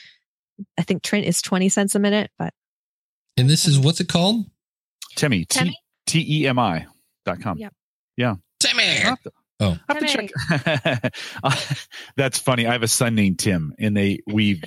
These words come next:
Speaker 2: <laughs>
Speaker 3: we've used that exact soundbite when we're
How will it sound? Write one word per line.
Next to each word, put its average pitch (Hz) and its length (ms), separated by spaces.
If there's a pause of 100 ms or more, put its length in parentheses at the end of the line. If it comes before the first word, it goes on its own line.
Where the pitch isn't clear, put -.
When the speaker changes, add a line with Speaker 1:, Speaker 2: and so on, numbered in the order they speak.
Speaker 2:
<laughs> 120 100
Speaker 3:
we've 117 260
used 113 420
that 101 200
exact 87 720 (180)
soundbite 90 720
when 87 180
we're 78 200